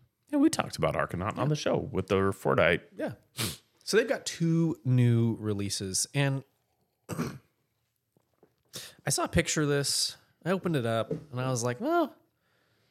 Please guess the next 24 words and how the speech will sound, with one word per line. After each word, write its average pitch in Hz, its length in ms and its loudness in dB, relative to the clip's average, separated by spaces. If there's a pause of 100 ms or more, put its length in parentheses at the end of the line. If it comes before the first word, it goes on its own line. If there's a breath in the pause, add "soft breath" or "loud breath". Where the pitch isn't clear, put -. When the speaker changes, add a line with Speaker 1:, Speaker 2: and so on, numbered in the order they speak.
(580)
Speaker 2:
I 339 60 -4
don't 330 100 -4
really 294 160 0
know 220 180 2
how 127 140 2
I 113 80 -2
feel 113 240 -4
about 98 240 -6
this." - 400 -6 (1300)
'Cause - 140 -6
I 240 60 0
started 185 260 0
looking 147 180 0
at 147 60 -4
the 143 80 -4
pictures, 127 380 -4
'cause 147 160 0
the 143 120 2
lines 147 480 -2
are 107 120 -4
fascinating. - 1300 -6 (1400 soft breath)
It 147 120 2
is 135 260 2 (140)
a 117 580 -2